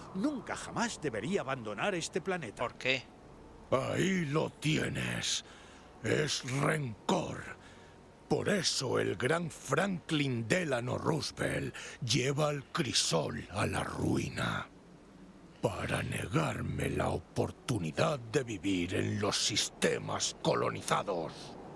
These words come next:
Speaker 1: Tu homónimo fue una plaga sobre la Tierra, posiblemente el mayor carnicero de la historia.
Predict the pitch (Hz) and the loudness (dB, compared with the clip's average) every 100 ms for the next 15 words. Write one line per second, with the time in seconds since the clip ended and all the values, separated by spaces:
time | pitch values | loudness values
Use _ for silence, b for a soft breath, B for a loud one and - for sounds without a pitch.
0 | - - - - 101 117 127 226 156 147 | -14 -14 -14 -10 -2 0 2 2 0 -2
1 | 143 135 170 175 175 156 143 202 156 147 | -2 2 2 4 0 0 0 0 -2 -2
2 | 151 135 139 123 110 123 147 104 101 B | -2 0 0 0 -2 -2 0 -2 -6 B
3 | B B - - - 160 147 131 202 180 | B B -14 -12 -4 -2 0 2 0 0
4 | 147 135 127 113 180 135 135 123 117 101 | -2 -2 -2 0 0 0 -4 -4 -4 -2
5 | 160 156 117 101 110 104 - - 104 - | -2 0 -2 -4 -4 -4 -4 -4 -6 -10